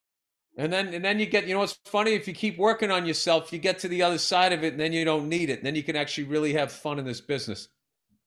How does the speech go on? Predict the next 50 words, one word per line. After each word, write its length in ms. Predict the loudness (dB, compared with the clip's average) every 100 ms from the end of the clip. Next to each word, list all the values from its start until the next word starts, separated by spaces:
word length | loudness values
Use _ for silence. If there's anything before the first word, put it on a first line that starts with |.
| _
'Cause 100 | -4
then 140 | -2 0
you're 100 | 4
not, 240 | 4 4
you're 100 | 2
not, 260 | 2 2 2
like, 320 | 2 2 -2
chasing 540 | -10 0 2 2 0 0
it 120 | 2
or 80 | 2
whatever. 460 | 2 2 0 -4 -8 _ _ _ _ _
You're 140 | -4
just 180 | -4 -2
doing 280 | 0 2 2
what 180 | 2 2
you 80 | 0
wanna 340 | 2 2 0
do 360 | 2 2 2 0
and 120 | -2
having 260 | 0 0 -2
fun 320 | -4 -2 0
and 120 | -2
helping 320 | -2 -2 0
out, 260 | 0 0 -2 -8
you 100 | -4
know, 120 | -2
younger 300 | -2 -2 -2 -2
people 320 | -4 -6 -8
coming 300 | -6 -4 -2
up 140 | -4
in 60 | -6
the 60 |
business 520 | -4 -2 -2 -4 -6 -6
and 80 |
s-, 140 | -10 -14 _ _ _ _ _ _ _
you 120 | -2 2
know. 260 | 2 0 -10 _ _ _ _ _ _ _ _ _
I, 160 | 4 6
you 120 | 8
know 100 | 10
how 180 | 10 10
I 240 | 10 10
would 160 | 8 8
love 260 | 8 8
to 140 | 6 4
end 180 | 4 6
my 160 | 4
fucking 400 | 4 4 4 0
career, 240 | 2 4 4
Paul? 400 | 6 6 6